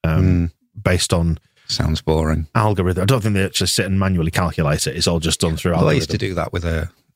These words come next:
Speaker 2: a set of dice and some paper.
Speaker 1: Right. That's it. It's, it's basically a fancy version of that. Uh, and what they come out with is us on thirty-eight points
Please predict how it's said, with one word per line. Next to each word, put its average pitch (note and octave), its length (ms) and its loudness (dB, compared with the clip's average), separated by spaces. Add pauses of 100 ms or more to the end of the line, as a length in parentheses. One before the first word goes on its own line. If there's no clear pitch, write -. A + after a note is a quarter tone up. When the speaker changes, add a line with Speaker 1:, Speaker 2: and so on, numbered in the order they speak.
(160)
Speaker 2:
a - 60 -6
set - 240 0
of F2+ 60 -4
dice E2+ 320 -2
and - 100 -6
some E2+ 180 -2
paper. E2+ 400 -4 (220)
Speaker 1:
Right. G2 260 2 (400)
That's D3 240 0
it. C3 60 4
It's, - 160 -2
it's C3 120 2
basically G#2 380 0
a F2 60 0
fancy F#2 300 -2
version D#2+ 300 -2
of D#2+ 60 2
that. E2 220 -2 (480)
Uh, E2 260 0
and F#2+ 160 2
what E2+ 100 0
they F2+ 80 2
come G2 200 2
out F2 120 0
with E2 140 0
is D#2+ 140 0
us D#2+ 180 2
on E2+ 120 0
thirty-eight D#2+ 440 -2
points D#2 400 0